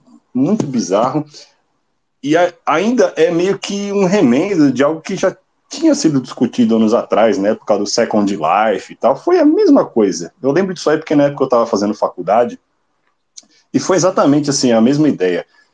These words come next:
É, o pessoal falava que ia ter uma segunda economia nesse tal de metaverso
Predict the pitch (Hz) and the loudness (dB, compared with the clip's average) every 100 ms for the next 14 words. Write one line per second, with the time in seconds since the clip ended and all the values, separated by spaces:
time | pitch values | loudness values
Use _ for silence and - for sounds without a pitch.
0 | _ 82 87 107 - 117 110 110 101 - | _ -6 -4 -4 -4 -2 0 0 0 -4
1 | - 101 98 - 92 98 90 - 87 82 | -4 -2 -2 -2 -4 -4 -6 -8 -8 -4
2 | 110 92 87 - - 87 85 85 80 73 | -2 -2 -4 -8 -4 -6 -4 -10 -8 -6
3 | 92 127 113 110 98 | -2 0 0 -4 -8